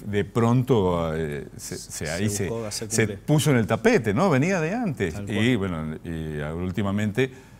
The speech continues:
Speaker 1: no, no se respeta demasiado. Hay algunos medios que sí, algunas estrellas que dicen, "Yo me quiero lavar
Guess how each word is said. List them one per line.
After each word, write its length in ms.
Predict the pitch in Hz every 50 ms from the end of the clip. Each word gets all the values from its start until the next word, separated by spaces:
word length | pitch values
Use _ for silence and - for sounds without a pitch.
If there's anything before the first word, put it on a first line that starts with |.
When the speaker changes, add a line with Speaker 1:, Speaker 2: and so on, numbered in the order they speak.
| - - - - - -
Speaker 1:
no, 300 | 87 82 80 80 85 90
no 160 | 85 87 92
se 120 | 85 - 85
respeta 360 | 82 85 - 101 92 - 90
demasiado. 520 | 85 76 82 87 - 160 120 85 76 71 - - - - - - - - - - - - - - - - -
Hay 140 | - 143 320
algunos 340 | 294 196 175 190 185 170 151
medios 240 | 170 185 180 165 131
que 140 | - 104
sí, 340 | 95 - - 180 165 139 120
algunas 360 | 113 110 110 117 135 139 123
estrellas 440 | 113 104 113 - 120 139 147 143 127
que 160 | 131 - 110
dicen, 400 | 98 104 120 113 - 127 117 107 - - - - - - - - -
"Yo 680 | 117 110 127 160 175 190 190 190 190 185 190 233 -
me 320 | - 123 120 120 117 117 110
quiero 240 | 113 - 170 170 151
lavar 600 | 131 123 135 160 175 170 160 160 165 165 160